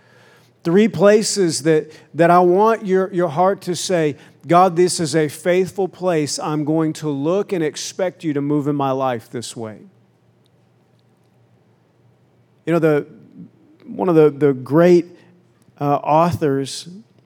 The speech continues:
that, that I love to read is a man named C S Lewis. C S Lewis was an atheist that met Jesus, and his life was transformed, and he's, he wrote so many incredible books. Uh, one of the more well-known series was the, the Chronicles of Narnia.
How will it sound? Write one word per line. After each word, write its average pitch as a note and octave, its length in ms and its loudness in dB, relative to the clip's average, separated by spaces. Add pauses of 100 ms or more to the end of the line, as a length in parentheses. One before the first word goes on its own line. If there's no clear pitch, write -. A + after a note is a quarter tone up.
(260)
that, C3+ 120 -6
that D3 120 -8
I C3+ 140 -6
love D#3 300 2
to D#3+ 160 -8
read C#3 280 0
is C3 140 0
a C#3 60 2
man C#3+ 240 0
named C3+ 160 -6
C C#3+ 260 -4
S C3+ 240 -8
Lewis. A#2+ 400 -10
C C3+ 200 -6
S C3+ 200 -6
Lewis C#3+ 320 -6
was B2+ 160 -4
an B2+ 100 -2
atheist C3 880 -8 (840)
that B2+ 200 -6
met C#3 340 -6
Jesus, B2 800 -6
and C3 100 -12
his A#2+ 140 -10
life C#3 320 0
was D3+ 180 -6
transformed, C#3 680 -6
and B2 100 -6
he's, C3+ 480 -8 (140)
he D3 300 -14
wrote C#3+ 340 -4
so E3+ 260 -4
many D3+ 320 -2
incredible C#3+ 520 -2
books. C3 520 -4 (480)
Uh, C3+ 260 -2
one D#3 260 -2
of E3 40 -2
the D#3+ 60 0
more D#3 320 4
well-known F3+ 1040 2
series F3 580 0
was D3 300 -2
the, D3 160 0
the D#3 160 -4
Chronicles D#3 500 0
of E3 100 0
Narnia. D#3+ 640 -2